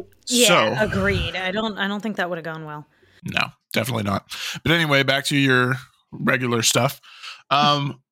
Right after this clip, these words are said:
Speaker 2: <laughs> the only person on this list who I don't know is actually the guy who voices Hercules. Uh, the film stars Tate Donovan as Hercules,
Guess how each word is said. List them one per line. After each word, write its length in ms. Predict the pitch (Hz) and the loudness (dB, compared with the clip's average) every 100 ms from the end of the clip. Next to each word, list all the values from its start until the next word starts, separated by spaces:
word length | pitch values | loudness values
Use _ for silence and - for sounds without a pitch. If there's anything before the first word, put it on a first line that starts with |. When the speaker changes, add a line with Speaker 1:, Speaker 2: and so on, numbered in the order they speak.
| _ _ | _ _
Speaker 2:
<laughs> 300 | _ _ - | _ _ -2
the 140 | 170 | 0
only 200 | 170 214 | 2 2
person 260 | 208 233 240 | 2 2 2
on 60 | 240 | 2
this 180 | 233 139 | 2 2
list 260 | 143 143 | 4 4
who 100 | 147 | 2
I 100 | 135 | 2
don't 500 | 135 117 139 135 139 | 0 0 2 4 2
know 400 | 139 127 123 117 | 0 2 4 2
is 220 | 147 147 - | 2 0 0
actually 380 | 131 156 - 190 | 0 2 4 4
the 120 | 160 | 4
guy 240 | 143 131 131 | 2 2 2
who 140 | 143 | 0
voices 720 | 123 113 127 143 139 127 120 | -2 0 0 2 2 2 0
Hercules. 680 | - 180 - 117 92 - - _ _ - | 2 0 0 0 0 -2 -4 _ _ 0
Uh, 200 | 143 135 | 2 0
the 100 | 139 | 0
film 200 | 170 185 | 0 2
stars 400 | 196 180 156 - | 4 2 0 -2
Tate 280 | - 170 170 | 0 0 2
Donovan 420 | 147 135 131 143 | 2 2 2 2
as 100 | 147 | 2
Hercules, 500 | 139 123 120 120 147 | 0 -2 0 2 0